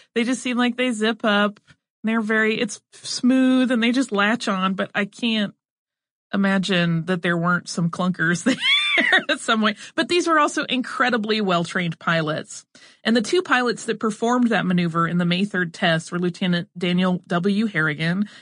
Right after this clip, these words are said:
and Lieutenant Howard L. Young. They first did the demonstration with an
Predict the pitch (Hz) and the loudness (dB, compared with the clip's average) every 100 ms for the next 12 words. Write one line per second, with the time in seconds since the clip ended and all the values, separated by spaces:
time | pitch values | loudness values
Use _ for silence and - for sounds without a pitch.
0 | _ 185 180 180 185 185 180 - 175 175 | _ 2 2 2 0 -2 -2 -2 0 0
1 | - 160 160 165 165 147 135 190 - _ | -2 -2 0 2 0 0 -4 -10 -10 _
2 | - _ - 247 339 370 247 302 349 262 | -20 _ 0 0 2 0 0 -2 0 0
3 | 233 214 202 175 170 170 175 185 180 185 | 2 2 2 0 0 0 0 0 0 -2